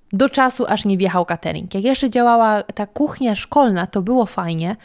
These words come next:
więc takie jeden trzy, pamiętam, żarcie było dobre, a cztery sześć, no niespecjalnie. E, i to, co było taką największą moją traumą, kiedy przychodziłam na tą stołówkę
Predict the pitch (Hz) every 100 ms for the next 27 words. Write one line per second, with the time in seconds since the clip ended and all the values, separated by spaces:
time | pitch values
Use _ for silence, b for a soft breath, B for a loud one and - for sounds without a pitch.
0 | B B B - 196 226 220 208 285 277
1 | 240 247 240 233 226 208 220 208 202 196
2 | 180 165 175 226 B B B - 196 -
3 | 247 269 269 233 233 - - 220 247 247
4 | 220 - 220 - 175 160 175 240 B B
5 | B B B - 214 214 202 202 - _
6 | - 226 277 277 233 247 262 247 240 240
7 | 220 220 294 320 - 302 277 254 262 254
8 | 220 226 233 208 196 196 202 - 226 214
9 | 226 - 226 220 214 254 277 254 247 240
10 | 220 208 - 220 196 190 - 202